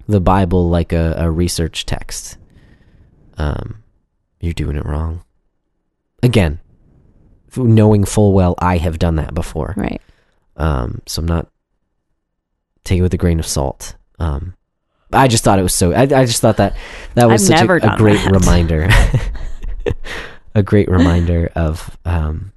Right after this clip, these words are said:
Speaker 1: it's all about Jesus. So good. Um, and then I've got another little excerpt. Um, I guess this would be another reco, maybe.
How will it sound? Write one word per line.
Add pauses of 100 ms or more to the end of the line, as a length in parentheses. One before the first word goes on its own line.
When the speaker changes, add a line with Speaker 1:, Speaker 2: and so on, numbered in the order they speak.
(240)
Speaker 1:
it's
all
about
Jesus. (400)
So
good. (1000)
Um, (760)
and
then
I've
got
another
little
excerpt. (120)
Um,
I
guess
this
would
be
another
reco,
maybe.